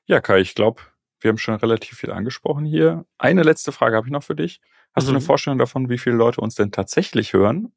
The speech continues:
Speaker 1: oder wie viele Abonnenten wir haben? Vielleicht ist das für jemanden da draußen auch noch ganz spannend. Ich find das immer cool, wenn wir so transparent sind, auch mit so Zahlen. Ich muss da kein Geheimnis draus machen.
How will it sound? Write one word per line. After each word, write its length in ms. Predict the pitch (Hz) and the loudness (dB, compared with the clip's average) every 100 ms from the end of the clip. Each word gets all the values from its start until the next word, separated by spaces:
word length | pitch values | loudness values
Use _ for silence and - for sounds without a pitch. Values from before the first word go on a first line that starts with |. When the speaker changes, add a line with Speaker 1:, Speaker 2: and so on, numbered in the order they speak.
| - | 0
Speaker 1:
oder 220 | 110 101 | 2 2
wie 80 | 107 | 0
viele 160 | 113 | -4
Abonnenten 380 | 101 95 117 - - | -2 -2 -2 -4 -8
wir 140 | 82 | -6
haben? 300 | - 113 208 | -2 -2 -4
Vielleicht 300 | - 98 101 | -2 0 0
ist 100 | - | 0
das 140 | 113 - | -4 0
für 100 | 120 | 2
jemanden 300 | 117 113 104 | 4 2 2
da 100 | 98 | 2
draußen 320 | 101 107 - | 2 0 0
auch 60 | 143 | -2
noch 100 | 156 | -2
ganz 180 | 143 | -4
spannend. 360 | - 143 135 131 _ - _ _ | -2 -2 -2 -4 _ -20 _ _
Ich 120 | 120 | -2
find 120 | 127 147 | 2 4
das 100 | 127 | 4
immer 120 | 120 - | 0 2
cool, 120 | 131 | 2
wenn 80 | 117 | 2
wir 80 | 110 | 2
so 100 | 104 | -2
transparent 560 | - 113 - 101 127 | -2 -6 -4 -2 -2
sind, 300 | - 120 117 | -2 -2 -2
auch 160 | - 104 | -2 -2
mit 140 | 110 | -2
so 100 | - | -4
Zahlen. 600 | 104 - 107 110 113 - _ 117 | -4 0 2 2 -2 -8 _ -16
Ich 140 | - | -8
muss 120 | 107 | -4
da 100 | - | -4
kein 200 | - 98 | -2 0
Geheimnis 320 | 95 101 123 | 2 0 0
draus 200 | - 123 | -2 -2
machen. 320 | 113 113 113 | 0 -2 -2